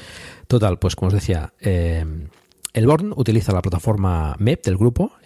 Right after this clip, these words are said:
es muy parecido al I D tres, con el que comparte prácticamente la mayoría de componentes,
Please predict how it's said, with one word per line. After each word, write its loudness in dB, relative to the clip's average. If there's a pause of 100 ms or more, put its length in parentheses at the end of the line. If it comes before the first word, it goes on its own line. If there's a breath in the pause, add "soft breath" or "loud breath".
(100)
es -10
muy 0
parecido 0
al 0
I -2
D 0
tres, -2
con -4
el -4
que -6
comparte -4
prácticamente -2
la -4
mayoría 0
de 0
componentes, -2